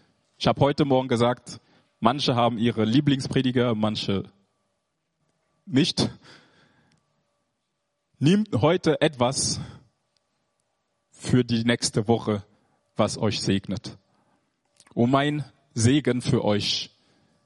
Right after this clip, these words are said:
ist, lasst uns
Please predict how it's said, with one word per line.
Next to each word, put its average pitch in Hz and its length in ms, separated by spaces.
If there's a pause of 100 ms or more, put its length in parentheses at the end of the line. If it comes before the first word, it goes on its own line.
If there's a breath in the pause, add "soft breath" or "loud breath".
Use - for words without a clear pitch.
(440)
ist, - 500 (1600)
lasst 117 320
uns - 540